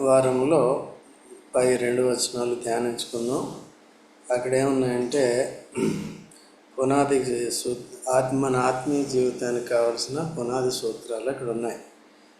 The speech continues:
ఈ పునాది ఏంటి అంటే, ఒకటి మారు మనసు, రెండోది విశ్వాసము, మూడోది బాప్తిస్మము, నాలుగోది హస్త నిక్షేపణ, ఐదోది మృతుల పునరుద్ధానము, ఆరవది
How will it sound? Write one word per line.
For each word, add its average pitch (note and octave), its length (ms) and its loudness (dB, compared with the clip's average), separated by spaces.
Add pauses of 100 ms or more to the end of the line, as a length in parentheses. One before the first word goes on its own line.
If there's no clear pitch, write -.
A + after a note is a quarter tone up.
(200)
ఈ B2+ 80 2
పునాది C#3 520 2
ఏంటి C3 200 0
అంటే, B2 600 -2 (680)
ఒకటి C3 420 0
మారు B2 320 2
మనసు, B2 540 0
రెండోది B2 640 0
విశ్వాసము, B2 720 0
మూడోది B2 640 -2
బాప్తిస్మము, A#2+ 1120 -4
నాలుగోది B2 640 -2 (480)
హస్త A#2+ 260 -2
నిక్షేపణ, B2+ 920 -2
ఐదోది B2+ 520 0
మృతుల C3+ 680 -2
పునరుద్ధానము, B2 1000 -2
ఆరవది B2+ 680 -2